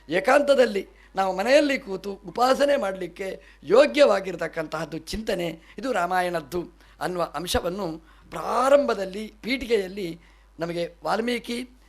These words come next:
ಮತ್ತು ನಾರದರ ಸಂವಾದದಿಂದ ನಾವು ಚಿಂತನೆ ಮಾಡಬಹುದು ಅಂತ. ಆದ್ದರಿಂದ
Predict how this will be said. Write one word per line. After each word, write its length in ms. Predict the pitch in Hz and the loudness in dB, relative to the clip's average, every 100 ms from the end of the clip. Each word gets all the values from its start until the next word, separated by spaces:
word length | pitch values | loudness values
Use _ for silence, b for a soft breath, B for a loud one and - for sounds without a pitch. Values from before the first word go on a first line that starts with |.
| b - | b -12
ಮತ್ತು 180 | 208 208 | -8 -4
ನಾರದರ 440 | 170 202 226 214 175 | 0 2 2 0 -2
ಸಂವಾದದಿಂದ 680 | 175 175 233 240 185 185 208 156 - b | -4 -4 -2 -2 -4 -4 -4 -4 -8 b
ನಾವು 160 | - 156 | -10 -10
ಚಿಂತನೆ 360 | 156 156 214 254 | -8 -8 -6 -6
ಮಾಡಬಹುದು 520 | 165 165 160 147 139 127 | -4 -4 -6 -8 -10 -12
ಅಂತ. 280 | 120 113 110 - b b - | -14 -18 -20 -20 b b -8
ಆದ್ದರಿಂದ 480 | 143 180 226 233 | -6 -6 -4 0